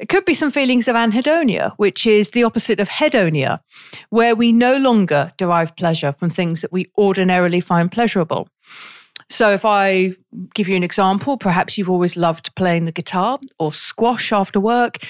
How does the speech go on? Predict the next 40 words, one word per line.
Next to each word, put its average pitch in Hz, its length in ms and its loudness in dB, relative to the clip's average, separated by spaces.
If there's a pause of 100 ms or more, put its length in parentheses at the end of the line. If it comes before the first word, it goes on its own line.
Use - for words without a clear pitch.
(360)
and 294 220 0
now 269 260 2
it - 80 0
just - 220 -4
doesn't 214 180 2
excite 185 400 -2
you. 160 220 -2
You 196 160 2
might 196 200 2
still 185 200 0
be 175 120 0
doing 165 300 2
it, 165 160 0
but - 120 -6
you're 160 80 -6
going 165 220 -2
through 160 140 -6
the 165 80 -2
motions, 156 460 -4
you're 165 60 -8
getting 160 260 -2
no 151 120 0
enjoyment 156 520 -2
at - 120 -12
all. 143 280 -2 (640)
That 202 180 2
would 254 120 -2
be 220 80 2
an 208 60 2
example 170 440 -2
of 160 120 -8
anhedonia. 165 720 -2 (1040)
Another 247 300 4
external 226 680 0
passive 208 520 -2
demonstration 202 680 -2
would 190 220 -4
be 196 220 2
low 208 260 2
performance, 226 680 -2